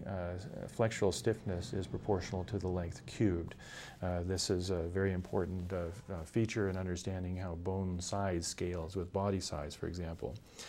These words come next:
And so the longer you make something, the, uh, the, the more, uh, floppy it is, the less flexural stiffness it has, and it is proportional to the cube of the length, so that if you double the length of an object, uh, you're making it, uh,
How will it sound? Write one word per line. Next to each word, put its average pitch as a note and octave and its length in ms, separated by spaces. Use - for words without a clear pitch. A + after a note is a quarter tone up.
And B2+ 100
so D3+ 140
the C#3+ 80
longer D3 400
you A#2+ 160
make G#2+ 200
something, G#2 580
the, F#2 280
uh, E2+ 100
the, G2 240
the G2 120
more, G2+ 460
uh, F#2 80
floppy A2+ 460
it G2+ 120
is, G2 320
the F#2 80
less F#2 240
flexural G2+ 420
stiffness C#3+ 480
it G2+ 80
has, G2 380
and G2 260
it G2 140
is F#2 100
proportional C3 680
to G2+ 500
the F2 80
cube C3+ 360
of F#2 80
the F2+ 60
length, F2 360
so G2 200
that F#2 120
if F#2 80
you B2 120
double G#2 500
the G#2 100
length G#2 340
of F#2 140
an F#2 80
object, F2 500
uh, F#2+ 120
you're F#2 280
making F#2+ 480
it, F2 300
uh, F2 60